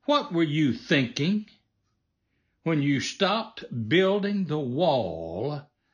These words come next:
at our sur-, southern border? You know, it was already eighty, maybe ninety percent completed. And all the materials to complete it was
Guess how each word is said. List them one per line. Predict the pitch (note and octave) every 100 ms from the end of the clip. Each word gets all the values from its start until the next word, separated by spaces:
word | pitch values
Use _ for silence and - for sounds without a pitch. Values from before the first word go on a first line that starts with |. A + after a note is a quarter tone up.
| _ _
at | C3+ A#2+
our | A2 G#2+
sur-, | - - - F3 F#3 F3+ -
southern | - F#3+ F3 F#3+ F#3 F3 A2
border? | D3 G2 D#2+ D2 - - _ _ _ _ _ _ _ _ _ _ _ -
You | E3
know, | A#3 A3
it | F3+
was | D#3
already | G#3+ A3 F3 A3+ C#3
eighty, | C#3 F3 E3 G3+ D#3+ F#2+ F2+ -
maybe | F#3+ F3+ G#3
ninety | G3+ G3 G#3+ G3
percent | F#3 F3+ - A3 - -
completed. | - A#2 - G3 D3+ F2+ - - _ _ _ _ _ _ _ _ _ _ _ _ -
And | D3+
all | F#3+ C#4
the | G3
materials | C3 A#2 G3 E4 D#4 C#3 A2+
to | -
complete | A#2+ A#2 C3 D3+ F3
it | B3
was | C#3 A#2+ -